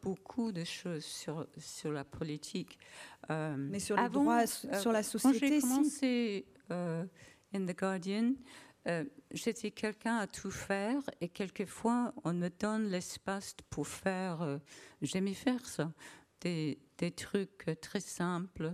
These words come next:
Speaker 1: sur, euh, l'actualité ou sur la politique. Mais, euh, euh, for the Woman's Page, euh,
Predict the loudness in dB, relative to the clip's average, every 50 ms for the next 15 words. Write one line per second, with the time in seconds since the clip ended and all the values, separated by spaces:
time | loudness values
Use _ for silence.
0 | -6 -10 -16 -20 -20 -20 -14 -12 -10 -8 -4 -2 0 2 2 0 0 -2 -2 -2
1 | -2 0 -2 0 0 0 -2 -2 -2 -2 0 0 0 -2 -4 -8 -6 -2 0 0
2 | 0 0 -2 -4 -4 -4 -4 -4 -2 -2 -2 -4 -2 0 0 0 0 -2 -6 -8
3 | -6 -6 -6 -6 -6 -14 -18 -16 -16 -16 -16 -16 -18 -20 -20 -16 _ 0 2 2
4 | 4 2 2 2 2 2 2 2 0 0 -2 -4 -6 -12 -18 -18 -18 -20 -20 _
5 | -2 0 2 2 2 2 2 0 -2 -4 -8 -18 _ _ -6 -2 0 0 0 2
6 | 2 4 4 6 6 6 4 0 2 2 4 4 6 4 2 0 -4 -6 -6 -8
7 | -10 -4 -2 0 0 2 2 0 0 0 0 0 -2